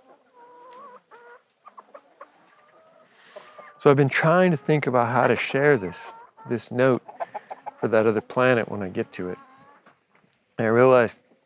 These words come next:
just like those Sundays when I preached, you know, I just gotta get going. I just gotta get this thing started, 'cause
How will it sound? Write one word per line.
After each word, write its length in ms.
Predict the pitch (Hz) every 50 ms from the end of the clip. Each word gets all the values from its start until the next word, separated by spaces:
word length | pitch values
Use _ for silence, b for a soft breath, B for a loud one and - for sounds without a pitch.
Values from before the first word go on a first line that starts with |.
| _ - -
just 240 | - - 123 - -
like 200 | 131 117 104 -
those 160 | - 113 101
Sundays 400 | - - - 123 120 110 104 92
when 120 | 113 110 -
I 60 | 104
preached, 400 | - - - 123 117 - - -
you 60 | 110
know, 120 | 117 127 127
I 100 | 139 160
just 240 | 180 - 151 - -
gotta 200 | - 127 98 90
get 220 | 85 113 98 - -
going. 300 | - - - - 139 95
I 120 | 101 135
just 240 | 139 - 120 - -
gotta 160 | - 117 104
get 160 | 98 98 95 -
this 160 | - 98 -
thing 180 | - 101 92
started, 480 | 82 - - - 117 117 107 98 - -
'cause 240 | - 101 98 -